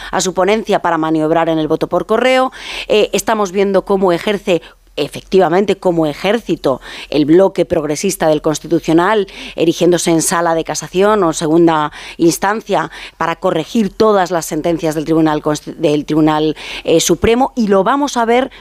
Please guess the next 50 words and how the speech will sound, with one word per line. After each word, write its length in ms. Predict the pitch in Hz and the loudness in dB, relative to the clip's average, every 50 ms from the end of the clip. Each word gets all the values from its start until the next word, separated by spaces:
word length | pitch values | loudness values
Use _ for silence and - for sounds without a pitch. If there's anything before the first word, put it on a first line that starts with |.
| - _ | -12 _
no 160 | - 156 170 | -2 -2 -2
solo 340 | 160 - 196 208 220 220 208 | -2 0 0 2 2 4 4
en 120 | 185 170 | 4 2
lo 100 | 160 151 | 2 0
que 100 | - - | -2 -4
se 140 | 151 - 165 | -6 -6 -6
refiere 540 | 151 156 - - 170 175 165 160 151 147 - - - - - - | -6 -6 -4 0 2 2 4 4 2 0 -2 -6 -14 -14 -10 -4
a 100 | - 123 | -2 -2
Otegi 480 | 143 143 - 175 202 208 196 214 220 | 0 0 2 2 2 2 2 4 4
o 60 | 202 180 | 4 4
lo 100 | 160 - | 2 0
que 80 | 147 | -2
se 80 | - 160 | -6 -6
refiere 420 | 151 147 143 - 170 170 165 165 | -4 -4 -2 0 2 2 4 4
al, 320 | 156 156 156 151 147 147 147 - - - - - | 2 2 2 2 2 0 -2 -4 -8 -16 -8 -2
eh, 160 | - 123 151 | -2 -2 0
caso 260 | - - 156 151 - 156 | 0 -2 -2 -2 -2 -2
del 100 | 147 151 | -2 -2
diputado 320 | 160 - 165 160 160 151 | -2 -2 0 0 0 0
Alberto 280 | 151 147 151 151 - 151 | 0 0 -2 -2 -2 -2
Rodríguez, 320 | 151 165 202 214 233 - | 0 2 2 2 2 2
lo 80 | 196 170 | 2 2
vamos 260 | 170 185 208 214 - | 2 0 0 -2 -2
a 60 | 226 | 0
ver 100 | 220 220 | 2 2
en 60 | 233 | 2
los 100 | 233 220 | 2 2
nombramientos 480 | 208 190 165 156 156 160 175 196 220 214 | 0 0 0 2 2 2 2 2 2 0
del 80 | 202 | 0
gobierno, 480 | 165 160 147 170 220 269 285 247 - - - - - - - | 0 2 2 2 2 2 0 -2 -4 -6 -10 -16 -20 -10 -6
porque 400 | - 175 - - - 160 147 - - | -4 -4 -4 -2 -2 -4 -4 -2 0
el 200 | 160 165 156 147 | 0 0 0 0
Tribunal 280 | - 156 147 147 156 151 | 0 -2 -2 0 0 0
Constitucional 520 | 190 170 196 180 165 - 180 160 - 208 | 0 0 2 0 0 0 0 -2 -2 0
también 360 | - 175 151 151 170 202 240 | -2 0 2 2 2 2 2
se 100 | - 247 | 0 -2
va 60 | 208 | -2
a 40 | 156 | 0
tener 140 | 170 165 156 | 0 -2 -2
que 80 | - 151 | -2 -2
pronunciar 540 | - 147 151 156 139 - 165 156 147 - - - - - - - | -2 -2 -2 -2 0 0 -2 -2 -2 -4 -10 -16 -18 -12 -6 -2
sobre 280 | - 202 202 202 202 | 0 0 2 2 2
los 120 | 196 185 165 | 2 2 2
nombramientos 480 | 180 170 170 165 165 170 160 180 170 | 2 2 2 2 2 2 0 0 0
de 80 | 170 165 | 0 2
gobierno 300 | 170 160 165 165 175 165 | 2 2 2 2 2 2
anulados, 560 | 156 156 147 143 165 208 240 240 214 175 - | 2 2 2 2 2 2 2 0 -2 -4 -6
el 80 | 160 151 | -8 -8
de 60 | 143 | -8
Magdalena 600 | 147 147 143 - 151 151 160 160 156 151 147 | -8 -8 -6 -4 -2 0 2 2 2 2 0